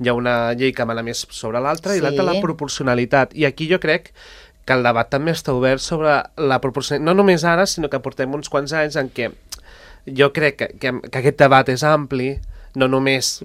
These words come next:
Speaker 1: per una qüestió de, d'ideologia, en què la consigna o la doctrina de proporcionalitat de vegades també queda una mica en entredit, perquè,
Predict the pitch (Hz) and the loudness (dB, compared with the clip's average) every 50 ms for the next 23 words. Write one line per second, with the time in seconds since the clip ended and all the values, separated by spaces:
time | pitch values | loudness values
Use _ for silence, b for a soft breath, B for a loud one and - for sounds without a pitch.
0 | - - 117 117 120 127 123 120 110 - 131 120 - - - 131 123 123 120 123 | -8 -6 -6 -4 -4 -6 -8 -8 -8 -8 -10 -10 -10 -12 -8 -4 -2 0 0 0
1 | 120 123 120 120 120 123 120 120 127 123 123 120 127 127 127 127 123 120 135 139 | 0 -2 -2 -2 -2 -2 -2 -2 -2 -2 -2 0 0 0 0 0 -2 -2 -2 2
2 | 135 143 165 170 B B B B B B - 127 131 131 - - 135 127 120 120 | 2 2 2 0 B B B B B B 0 0 0 0 -2 -4 -2 0 0 0
3 | 113 - - _ - _ _ b b b b b b b b b - 135 131 - | -2 -6 -12 _ -20 _ _ b b b b b b b b b 0 0 0 2
4 | - 147 147 - - 185 165 165 160 147 143 131 131 135 135 135 131 139 131 - | 2 0 0 2 0 0 0 0 0 0 0 2 4 4 4 4 4 2 0 -2
5 | - 160 156 156 151 147 143 143 139 156 147 - 151 135 - 160 151 143 143 147 | -2 -2 -2 0 0 2 2 2 2 0 -2 -4 -6 -6 -2 0 0 2 0 2
6 | - 147 131 139 143 143 151 143 143 135 123 120 117 127 123 - - 147 131 123 | 0 2 2 2 2 2 2 2 2 2 2 0 0 -2 -4 -6 -6 -4 -4 -4
7 | 117 - - 117 113 123 127 127 120 113 - 123 117 117 117 110 113 120 127 147 | -6 -4 -4 -4 -2 -2 -2 -2 -2 -4 -6 -6 -6 -6 -8 -6 -6 -6 -4 -4
8 | 151 135 - _ 131 127 127 - - 123 117 117 | -6 -8 -8 _ -8 -8 -8 -8 -6 -6 -6 -6